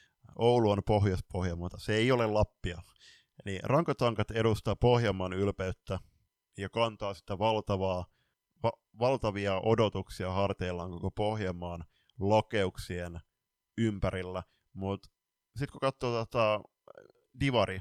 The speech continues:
niin siellä Blue Fox ja Remix ja Nivala, kaikki Pohjanmaan jengejä. Ää, tuleeko Remix ja Nivala esimerkiksi ensi kaudella pelaamaan divari? Ää, mä epäilen, ettei, ettei tuu. Ää, Blue Fox,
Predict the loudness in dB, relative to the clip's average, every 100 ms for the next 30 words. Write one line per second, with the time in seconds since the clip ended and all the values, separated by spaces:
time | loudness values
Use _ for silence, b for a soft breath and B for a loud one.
0 | -10 -6 -4 -4 0 0 0 -2 -4 -8
1 | -2 -2 -2 -6 -10 -8 -4 -2 0 0
2 | 2 2 0 -4 -6 b b b 0 2
3 | 0 -2 -4 -6 -6 -8 -8 b b b
4 | -6 -4 -4 2 2 2 0 0 0 0
5 | -2 -2 0 0 0 -2 -4 -4 -6 -6
6 | -4 -2 0 2 2 2 -2 -6 _ _
7 | _ _ -4 0 2 2 -2 -4 -8 -6
8 | -4 -2 0 0 2 2 2 -2 -4 -8
9 | _ -2 -2 -2 -4 -4 -6 2 4 6
10 | 4 0 _ _ -10 -6 2 4 4 4
11 | 2 0